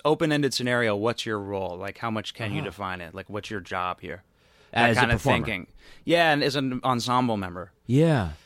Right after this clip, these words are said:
Speaker 1: You know, like, which is something that's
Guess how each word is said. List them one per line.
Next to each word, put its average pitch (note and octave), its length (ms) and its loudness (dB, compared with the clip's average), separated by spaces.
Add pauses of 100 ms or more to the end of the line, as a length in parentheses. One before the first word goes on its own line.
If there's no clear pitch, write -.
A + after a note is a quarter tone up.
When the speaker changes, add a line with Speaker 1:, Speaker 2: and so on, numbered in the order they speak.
(120)
Speaker 1:
You A#2+ 120 -2
know, A2+ 260 -2 (120)
like, - 540 -6 (600)
which D#3 160 -2
is D#3+ 100 0
something E3+ 280 0
that's - 540 -4